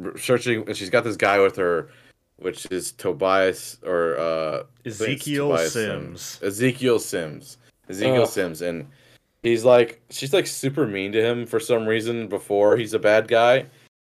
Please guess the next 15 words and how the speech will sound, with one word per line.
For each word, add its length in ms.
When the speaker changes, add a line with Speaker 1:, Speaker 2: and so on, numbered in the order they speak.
Speaker 1:
and 340
so 720
he, 800
he, 300
they're 140
looking 280
for 80
this 140
spider 340
that's 120
supposed 180
to 60
give 120
you, 100
like, 200